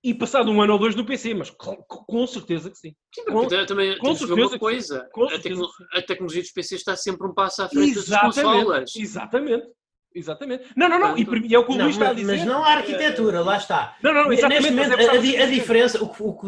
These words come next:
Speaker 3: nos vai, o que nos pode trazer jogos novos na conso-, nas consolas, experiências novas, é o facto de que aquelas consolas são construídas a pensar em aproveitar o máximo de potencial
Speaker 1: Sim.
Speaker 3: do S S D. Os P Cs
Speaker 1: Mas é
Speaker 3: não.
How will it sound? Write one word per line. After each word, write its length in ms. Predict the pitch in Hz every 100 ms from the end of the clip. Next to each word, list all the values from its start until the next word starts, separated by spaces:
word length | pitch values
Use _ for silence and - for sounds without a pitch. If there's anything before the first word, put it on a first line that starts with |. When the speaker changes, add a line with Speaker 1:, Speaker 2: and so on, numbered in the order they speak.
| 190
Speaker 3:
nos 100 | 202
vai, 300 | 170 262 269
o 80 | 220
que 80 | 233
nos 100 | 214
pode 260 | 254 311
trazer 360 | - 214 170 156
jogos 400 | 147 202 165 139
novos 340 | 147 113 - - - _ _ _ _
na 160 | 156 196
conso-, 400 | 170 151 - 165
nas 160 | 185
consolas, 520 | - 151 156 156 190
experiências 580 | - 160 190 202 175 143
novas, 480 | 156 214 160 110 - _ _ _ _ -
é 80 | 190
o 40 |
facto 440 | - 220 220 220 180
de 80 | -
que 180 | - 220
aquelas 420 | 208 240 240 233
consolas 640 | - 208 202 226 247 240 233 _ _ _ _ -
são 240 | - 262
construídas 800 | 214 247 226 202 208 233 254 - -
a 80 | 285
pensar 680 | 254 240 208 - 214 226
em 100 | 226
aproveitar 480 | 220 196 202 214 214
o 60 | 196
máximo 460 | 202 202 - 214
de 100 | -
potencial 800 | - 196 180 - 165 165 185 202
Speaker 1:
Sim. 300 | - 196 196 196 -
Speaker 3:
do 160 | 202
S 200 | 208 202
S 200 | 220 214
D. 260 | 170 160 - _ _ -
Os 100 | 220
P 140 | 285
Cs 60 | 240
Speaker 1:
Mas 140 | 294
é 20 | 247
Speaker 3:
não. 300 | 233 190